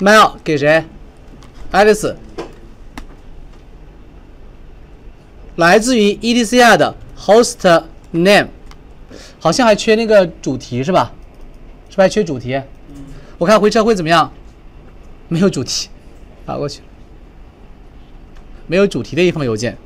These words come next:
好惨。看了吗？没有主题的邮件。当然，你也可以像我这样，mail 杠 S subject 主题嘛，比如 hello to，然后重定向，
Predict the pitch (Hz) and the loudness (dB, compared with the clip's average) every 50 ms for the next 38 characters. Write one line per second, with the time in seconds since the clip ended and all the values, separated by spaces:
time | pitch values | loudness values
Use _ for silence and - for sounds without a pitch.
0 | - - - - - 139 139 - - 127 101 - - - - - - - - - | -20 -20 -20 -10 -8 -8 -8 -8 -10 -12 -14 -14 -18 -20 -20 -20 -20 -20 -20 -20
1 | - - - - - - - - - - - - - - - - - - - - | -20 -20 -20 -20 -20 -20 -20 -20 -20 -20 -20 -20 -20 -20 -20 -20 -20 -20 -20 -20
2 | - - 156 147 147 151 147 143 - - - - - - - - - - 190 208 | -8 -6 -4 -2 -2 -2 -2 -4 -6 -12 -20 -20 -20 -20 -20 -14 -4 0 2 4
3 | 214 208 - 147 - - - 175 185 147 117 107 110 120 110 92 - - - - | 2 2 0 -4 -6 -4 -2 0 0 0 0 -2 -4 -6 -8 -8 -12 -20 -20 -20
4 | - - - - - - - 208 214 220 214 202 220 226 202 214 190 180 214 196 | -20 -20 -20 -20 -20 -4 0 2 4 4 4 2 0 0 2 2 2 2 2 2
5 | 160 139 139 175 170 156 143 - - - - - - - - - 180 185 196 214 | 2 2 2 2 2 2 0 -2 -6 -16 -20 -20 -20 -20 -14 -4 0 2 4 6
6 | 226 208 165 117 - - - - - - - - - - - - - - - - | 6 6 4 4 0 -6 -16 -20 -20 -20 -20 -20 -20 -20 -20 -20 -20 -20 -4 0
7 | 220 208 196 - 180 170 180 240 - - - - - - - - - - - - | 2 2 2 2 2 2 2 2 2 0 -4 -6 -8 -10 -18 -20 -20 -20 -18 -16
8 | - - 208 196 185 180 - 247 226 160 - - - - - - - - - 135 | -4 0 0 0 0 0 2 2 2 2 0 -4 -12 -20 -20 -20 -16 -8 -8 -8
9 | 127 - 131 127 147 139 127 - - - - - - - - 131 127 - 180 202 | -6 -6 -4 -2 -2 -2 -2 -6 -12 -20 -20 -20 -20 -10 -8 -8 -4 0 2 4
10 | 196 190 190 190 185 - - - 285 196 - - - - - - - - - - | 6 6 4 4 2 -2 -4 -4 -4 -4 -4 -8 -16 -20 -20 -20 -20 -20 -20 -20
11 | - - - - - - - - - - - - - - - - - - 151 147 | -20 -20 -20 -20 -20 -20 -20 -20 -20 -20 -20 -20 -20 -20 -20 -20 -8 -4 0 2
12 | 160 165 156 131 - - - - - - - - - 160 165 185 208 202 - 208 | 4 4 4 2 0 -4 -12 -20 -20 -20 -18 -10 -6 -4 -2 0 0 2 2 2
13 | 143 - | 0 0